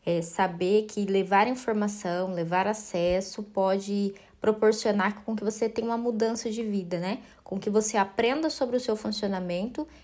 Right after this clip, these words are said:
e saiba mais ou menos pra onde você precisa ir, pra onde você precisa se movimentar pra mudar o seu estado atual. É, e hoje eu quero falar sobre esses padrões de pensamentos na ansiedade.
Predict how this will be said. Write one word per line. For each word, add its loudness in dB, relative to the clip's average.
e -6
saiba 4
mais 0
ou 2
menos -4
pra 2
onde 0
você 0
precisa 0
ir, 0
pra -2
onde -2
você -4
precisa -4
se -4
movimentar 0
pra 4
mudar 2
o 2
seu 0
estado -2
atual. -2
É, 6
e 4
hoje 6
eu 4
quero 2
falar 2
sobre 0
esses 0
padrões 4
de -6
pensamentos -2
na 2
ansiedade. 2